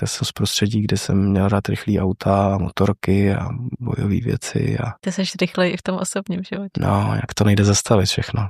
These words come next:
Speaker 1: takže
Speaker 2: <laughs>
Speaker 1: jak, jak se to říká, ten,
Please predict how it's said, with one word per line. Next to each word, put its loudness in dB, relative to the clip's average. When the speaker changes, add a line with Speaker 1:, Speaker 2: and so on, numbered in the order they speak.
Speaker 1:
takže -4
Speaker 2:
<laughs> -2
Speaker 1:
jak, -8
jak -4
se 0
to 2
říká, -2
ten, -4